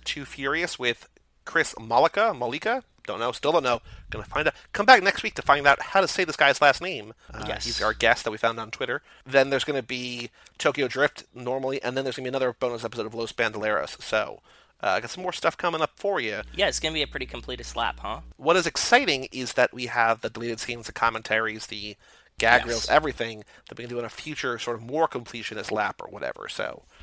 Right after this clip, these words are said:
Speaker 2: Exactly.
Speaker 1: we got, we got nothing but time, nothing but
Speaker 2: Nothing
Speaker 1: things to
Speaker 2: but time,
Speaker 1: watch.
Speaker 2: brother.
Speaker 1: For all things Too Fast, Too Forever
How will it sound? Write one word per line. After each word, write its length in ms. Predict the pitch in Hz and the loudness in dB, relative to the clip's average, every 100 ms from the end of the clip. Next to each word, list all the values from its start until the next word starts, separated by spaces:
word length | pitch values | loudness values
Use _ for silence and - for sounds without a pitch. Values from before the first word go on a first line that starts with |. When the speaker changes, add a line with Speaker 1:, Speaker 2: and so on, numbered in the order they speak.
| - | -18
Speaker 2:
Exactly. 400 | - 127 123 - - | -8 -6 -8 -12 -14
Speaker 1:
we 80 | 139 | 4
got, 200 | 185 - | 6 6
we 60 | 135 | 4
got 240 | 156 - - | 0 -2 -8
nothing 340 | 131 139 165 165 | -4 -2 -2 0
but 160 | 151 | 0
time, 420 | - 117 110 110 - | 0 -2 -2 -4 -8
nothing 260 | 120 120 135 | -10 -8 -6
but 120 | 117 | -4
Speaker 2:
Nothing 120 | 120 | -4
Speaker 1:
things 80 | 117 | -4
to 80 | - | -4
Speaker 2:
but 100 | 113 | -4
time, 80 | 107 | -4
Speaker 1:
watch. 160 | 98 - | -6 -8
Speaker 2:
brother. 280 | 98 98 101 - - | -8 -10 -14 -16 -14
Speaker 1:
For 140 | - 147 | 2 8
all 140 | 175 | 10
things 500 | 175 156 113 104 - - _ _ | 8 0 -2 -8 -10 -14 _ _
Too 200 | - 151 | -8 -6
Fast, 280 | 135 135 - | 6 6 6
Too 80 | 127 | -2
Forever 400 | - 110 107 110 | -4 -4 -4 -12